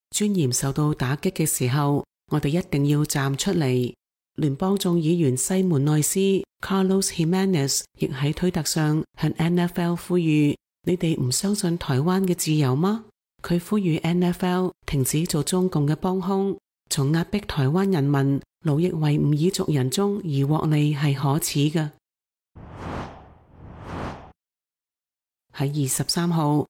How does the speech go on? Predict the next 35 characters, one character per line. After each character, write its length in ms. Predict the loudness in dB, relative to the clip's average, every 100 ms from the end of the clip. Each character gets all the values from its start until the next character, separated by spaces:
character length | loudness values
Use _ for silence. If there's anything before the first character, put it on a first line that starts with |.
| _ -4
歐 160 | -2 0
洲 220 | 0 0
地 160 | -2
區 400 | 0 0 0 0 -2
福 140 | -4
爾 220 | -2 2
摩 180 | 2 2
沙 240 | 0 -2 -2
俱 160 | 0 0
樂 120 | 0
部 400 | -2 0 2 0 -2 -2
二 120 | 0
十 160 | 0 -2
五 200 | -2 -2
國 180 | -2 -2
嘅 160 | -4
共 220 | -2 -2
同 200 | 0 -2
主 160 | -2 -2
席 200 | -2 -2
同 300 | -4 -4 -4
核 120 | -2
心 240 | -2 -2 -2
成 300 | 0 0 2
員 320 | 2 2 -2 -6 _ _
聯 180 | 0 2
名 220 | 2 0
致 180 | 0 0
函 200 | 0 0
歐 140 | 0 0
盟 240 | 0 2
領 180 | 2 2
導 160 | 0 0
階 240 | 0 -2
層， 380 | 0 0 0